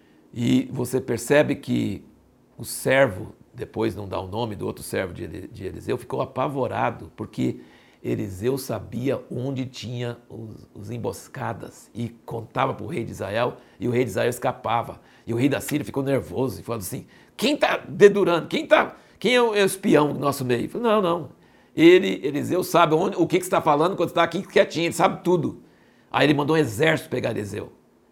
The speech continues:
E o servo levantou de banda e falou assim, "Meu Deus, o que que a gente vai fazer com esse exército?"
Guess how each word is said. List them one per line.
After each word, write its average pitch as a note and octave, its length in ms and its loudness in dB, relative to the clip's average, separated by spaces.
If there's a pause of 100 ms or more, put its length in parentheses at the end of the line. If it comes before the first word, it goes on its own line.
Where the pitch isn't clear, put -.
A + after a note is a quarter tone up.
(600)
E B2+ 140 0
o A#2 60 0
servo B2 360 2
levantou A#2+ 260 -2
de G2+ 60 -8
banda G2+ 140 -8
e G2 40 -10
falou G2 60 -12
assim, B2 120 -8
"Meu C#3+ 200 4
Deus, G2 340 -12
o - 20 -20
que C#3 100 -6
que C3 60 -6
a C3 40 -2
gente A#2+ 120 -8
vai A2+ 100 -6
fazer A2 180 -8
com - 80 -8
esse A2+ 120 -8
exército?" G2 460 -10